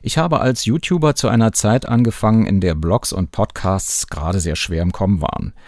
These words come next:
Damals hatte man auch schon eine ähnliche Diskussion wie jetzt über die YouTuber und Influencer. Blogger wollten sich plötzlich als Journalisten etablieren und die Vertreter der etablierten Medien, die sich generell vom Internet und den sozialen Netzwerken in ihrer Position herausgefordert fühlten, sagten:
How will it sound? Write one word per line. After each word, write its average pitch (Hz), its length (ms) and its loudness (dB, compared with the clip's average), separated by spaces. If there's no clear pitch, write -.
Damals 143 360 2
hatte 143 160 2
man 131 140 6
auch 139 200 2
schon 120 220 2
eine 95 200 2
ähnliche 113 360 2
Diskussion 95 580 0
wie 90 100 0
jetzt - 280 0
über 92 160 0
die 82 120 -2
YouTuber 120 520 0
und 101 120 2
Influencer. 67 720 -2
Blogger 107 440 2
wollten 87 280 0
sich 90 200 -2
plötzlich 95 400 -2
als 98 180 -2
Journalisten 107 480 0
etablieren 131 600 0
und 107 140 -2
die 113 80 -4
Vertreter 104 560 -2
der 87 320 -2
etablierten 82 460 -2
Medien, 101 320 0
die 95 80 0
sich 78 240 -6
generell 82 460 -2
vom - 200 -4
Internet 107 520 2
und 85 120 -4
den 82 120 -2
sozialen 82 460 -2
Netzwerken 92 580 0
in 80 100 -2
ihrer 92 260 -2
Position 92 600 -4
herausgefordert 113 840 -2
fühlten, 117 460 0
sagten: 110 460 2